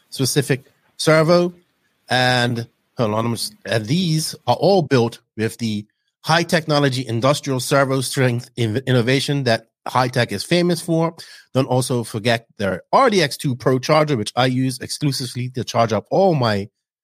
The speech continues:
my batteries with my new G-Spec leads that I haven't released yet, haven't shown you guys yet. But, uh, yeah, great charger, can charge two batteries at a time, has a Bluetooth dongle. You can do it all off your phone. Very good.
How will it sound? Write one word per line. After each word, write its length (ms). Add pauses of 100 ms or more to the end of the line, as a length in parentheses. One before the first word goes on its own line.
(380)
my 240
batteries 420
with 160
my 220
new 220
G-Spec 540
leads 300
that 100
I 60
haven't 360
released 380
yet, 240 (320)
haven't 260
shown 220
you 60
guys 300
yet. 240 (440)
But, 200
uh, 180
yeah, 200 (120)
great 220
charger, 340
can 160
charge 260
two 120
batteries 260
at 80
a 80
time, 380
has 180
a 60
Bluetooth 400
dongle. 340
You 60
can 120
do 120
it 80
all 260
off 160
your 120
phone. 440
Very 240
good. 260